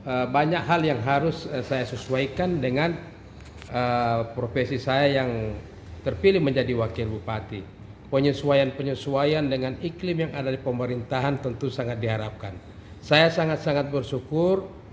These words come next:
memiliki seorang bupati. Satu, dia adalah incumbent, dan kedua, tentunya dengan pengalaman beliau, tentu saya tidak perlu direpotkan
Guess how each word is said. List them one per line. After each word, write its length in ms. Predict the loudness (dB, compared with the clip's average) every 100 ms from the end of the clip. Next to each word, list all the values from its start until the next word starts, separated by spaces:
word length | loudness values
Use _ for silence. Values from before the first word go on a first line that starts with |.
| -18 -2
memiliki 800 | 2 4 4 2 2 2 4 4
seorang 480 | 2 0 2 4 4
bupati. 640 | 2 2 2 2 2 -2 -2 -12 -18 -20 -20 -18 -18
Satu, 640 | 0 6 6 4 0 2
dia 400 | 2 4 6 4
adalah 400 | 2 0 0 -4 -8
incumbent, 800 | -4 0 0 2 6 4 4 -2 -8 -18 -20 -20 -2
dan 240 | 2 2
kedua, 400 | 2 2 2 4
tentunya 480 | 4 2 0 2 4
dengan 320 | 4 4 2 0
pengalaman 560 | 0 4 4 4 4 2
beliau, 320 | 2 2 2
tentu 400 | 0 -2 -2 0
saya 240 | 2 2
tidak 400 | 2 -2 -2 -2
perlu 160 | 0 0
direpotkan 800 | 2 0 2 0 0 0 0